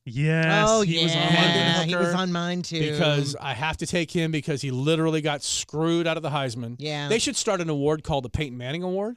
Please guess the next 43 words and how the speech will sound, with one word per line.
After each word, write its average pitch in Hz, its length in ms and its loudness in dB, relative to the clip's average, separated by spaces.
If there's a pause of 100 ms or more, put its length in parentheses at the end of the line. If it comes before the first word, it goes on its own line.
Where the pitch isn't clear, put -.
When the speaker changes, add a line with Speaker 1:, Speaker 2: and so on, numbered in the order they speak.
Speaker 1:
Mm-hmm. 139 200 -4 (360)
Speaker 3:
which 160 160 -2
is 156 220 -4 (120)
for - 160 -10
the 151 160 -4
Heisman 160 580 -4 (320)
who 175 120 0
should 185 220 2
have 143 100 -2
won 143 200 -2
the 117 60 -8
Heisman. 98 420 -12
Speaker 2:
Yeah. 143 540 -4
Speaker 3:
The 147 80 -4
award 175 300 2
for 165 120 -2
who 156 100 2
should 208 300 2
have 165 80 0
won 139 120 -4
the 110 80 -8
Heisman. 92 540 -8
Speaker 1:
Yeah. 143 260 -2
Speaker 3:
He 135 80 0
Speaker 2:
Yeah. 185 60 0
Speaker 3:
beat 185 200 0
everybody 170 440 0
statistically. 143 840 -4 (240)
He 135 100 -6
was 117 140 -2
out 165 180 0
one 151 160 -2
game, 135 260 -4
and 123 80 -2
he 117 60 -2
had 110 100 -2
a 110 60 -8
couple 143 240 -2
of 123 60 -6
bad 131 200 -4
losses. 104 400 -10
But 170 320 0
Speaker 2:
Mm-hmm. 135 260 -6